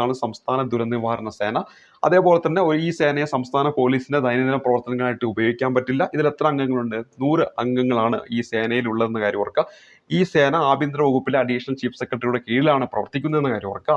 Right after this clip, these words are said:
ആസ്ഥാനം സ്ഥിതി ചെയ്യുന്ന മലപ്പുറം ജില്ലയിലെ പാണ്ടിക്കാടാണെന്ന കാര്യം ഓർത്തിരിക്കണം. അതേപോലെ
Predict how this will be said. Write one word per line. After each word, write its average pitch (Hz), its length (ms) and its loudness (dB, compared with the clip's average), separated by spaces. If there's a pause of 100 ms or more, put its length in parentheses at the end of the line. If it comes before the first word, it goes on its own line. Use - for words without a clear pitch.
ആസ്ഥാനം 160 400 0
സ്ഥിതി 131 180 -8
ചെയ്യുന്ന 131 240 0
മലപ്പുറം 127 340 0
ജില്ലയിലെ 120 320 0
പാണ്ടിക്കാടാണെന്ന 120 720 0
കാര്യം 101 220 -6
ഓർത്തിരിക്കണം. 107 400 -4 (640)
അതേപോലെ 180 340 6